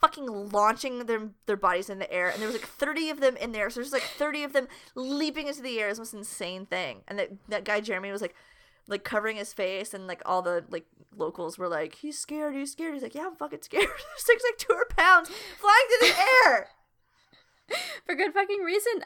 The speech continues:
Speaker 2: my
Speaker 1: Yeah.
Speaker 2: guy.
Speaker 1: So that was just, like, surreal. Um,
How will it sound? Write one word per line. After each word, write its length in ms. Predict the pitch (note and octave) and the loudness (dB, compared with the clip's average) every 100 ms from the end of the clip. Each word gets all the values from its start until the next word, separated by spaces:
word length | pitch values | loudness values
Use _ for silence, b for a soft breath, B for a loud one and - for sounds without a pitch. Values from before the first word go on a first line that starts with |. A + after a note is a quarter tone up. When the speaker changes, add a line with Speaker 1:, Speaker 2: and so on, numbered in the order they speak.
| - | -2
Speaker 2:
my 240 | A#3+ A3 | 4 6
Speaker 1:
Yeah. 40 | G#3 | 6
Speaker 2:
guy. 340 | G#3+ B3 - G4 _ _ _ | 4 4 2 -2 _ _ _
Speaker 1:
So 100 | - | -6
that 80 | G3 | -6
was 80 | A3+ | -6
just, 140 | C#4+ E4+ | -10 -10
like, 140 | E4+ | -12
surreal. 600 | - G3+ F3 F3 E3+ G#3 _ _ - | -10 -8 -6 -4 -6 -8 _ _ -6
Um, 560 | A3+ A3+ A#3 A#3 B3 | -2 -2 -2 -6 -12